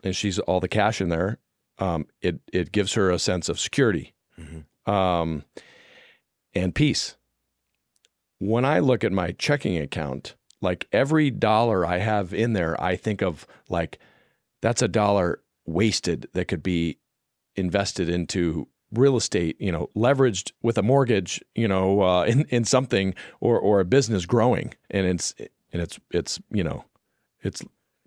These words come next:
Speaker 1: you know, with inflation, it's, it's, um, and so we figured out to, to have two different bank accounts, and it, it, it worked. But anyway, that just,
Speaker 2: Yeah.
Speaker 1: that's
Speaker 2: So
Speaker 1: just
Speaker 2: that's what we do in our family too. Yeah.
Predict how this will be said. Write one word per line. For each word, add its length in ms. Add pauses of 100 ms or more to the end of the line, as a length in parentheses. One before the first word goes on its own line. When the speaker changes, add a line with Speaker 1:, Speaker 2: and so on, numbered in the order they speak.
(840)
Speaker 1:
you 120
know, 200 (400)
with 160
inflation, 460
it's, 240 (120)
it's, 280 (500)
um, 380 (480)
and 220
so 280
we 200
figured 300
out 220 (100)
to, 200 (200)
to 120
have 280 (240)
two 100
different 220
bank 140
accounts, 320
and 100
it, 80 (840)
it, 160
it 60
worked. 320
But 120
anyway, 260
that 120
just, 160
Speaker 2:
Yeah. 140
Speaker 1:
that's 180
Speaker 2:
So 60
Speaker 1:
just 140
Speaker 2:
that's 120
what 80
we 100
do 120
in 40
our 120
family 260
too. 160 (600)
Yeah. 120